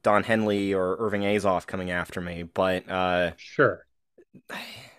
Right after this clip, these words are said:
Speaker 1: it's the song that has the "kick 'em when they're up, kick 'em when they're down."
Speaker 2: Right, right, right. Oh, okay.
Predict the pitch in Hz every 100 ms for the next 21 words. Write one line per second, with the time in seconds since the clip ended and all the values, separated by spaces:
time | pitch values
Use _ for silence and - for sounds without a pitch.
0 | _ _ - 123 120 123 - 139 131 123
1 | - 120 117 104 113 107 98 - - 110
2 | 107 104 107 110 - - - 113 104 104
3 | 98 90 104 104 101 98 98 90 _ _
4 | _ _ 117 131 131 117 104 113 120 110
5 | 113 196 190 190 135 101 90